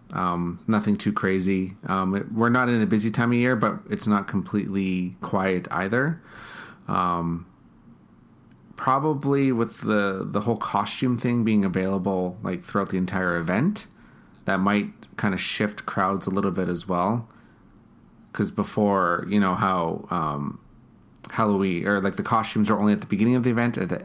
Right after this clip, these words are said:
and at the end. So those would, like, it would make the park super crowded on those days. But now, since it's, you know, spread across, uh, I, I, I think the crowds are gonna spread out a little bit more with that.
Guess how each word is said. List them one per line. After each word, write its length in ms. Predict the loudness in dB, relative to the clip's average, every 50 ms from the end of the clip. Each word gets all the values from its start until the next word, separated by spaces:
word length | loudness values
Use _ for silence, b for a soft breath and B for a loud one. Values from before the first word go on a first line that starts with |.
| -4 -2
and 100 | 0 0
at 120 | 0 -2
the 160 | -2 -2 0 2
end. 340 | 2 2 2 2 2 0 -4 B B B B B B B B B B B B B B B B -20 -20 -10
So 220 | -2 0 0 0
those 340 | 0 0 0 2 2 2 2
would, 200 | -2 -2 -2 -4
like, 240 | -2 -2 -2 0 0
it 40 | 0
would 120 | 2 2
make 320 | 2 2 0 0 -4 -6 -8
the 60 | -6
park 280 | -4 -2 -2 -2 -2
super 280 | -2 -2 -2 -2 -2 -2
crowded 440 | -2 0 0 2 2 2 0 -2 -2
on 160 | -2 -2 -2
those 180 | -4 -6 -4 -2
days. 640 | 0 0 2 2 0 -2 -2 -4 -4 -8 -10 -12 _ B B B B B B B B B -20 -20 -20 -20 _ -20 -20 -20 -20 -20 -20 -20 -20 -20 -20 -14 -6 -2
But 140 | 0 2
now, 220 | 2 2 2 2 2
since 260 | 2 0 0 0 0
it's, 260 | -4 -4 -6 -10 -12 -8 -2
you 140 | 0 0 2
know, 100 | 0 0
spread 300 | -2 -4 0 0 0 0
across, 680 | 0 0 0 2 2 2 2 0 -2 -4 -6 -8 -10 -12 -16 _ _ _ -20 -20 _ _ -16 -8 -4
uh, 220 | -2 0 0 0 -2 -6 -12 -20 _ -20 -18 -10 -8
I, 60 | -6 -6
I, 300 | -6 -6 -10 -10 -10 -12 -10
I 140 | -8 -8 -8 -8 -8 -4
think 220 | -2 -2 0 0 -2
the 60 | -4
crowds 280 | -2 0 -2 -2 0
are 40 | -2
gonna 140 | -4 -4 -4
spread 400 | -6 -8 -8 -4 -4 -4 -2 -2
out 140 | -4 -4 -4
a 40 | -4
little 240 | -6 -6 -6 -6 -6
bit 160 | -6 -6 -6
more 300 | -4 -4 -4 -4 -6 -6
with 220 | -8 -8 -10 -8 -8
that. 360 | -8 -8 -8 -10 -14 -20 -20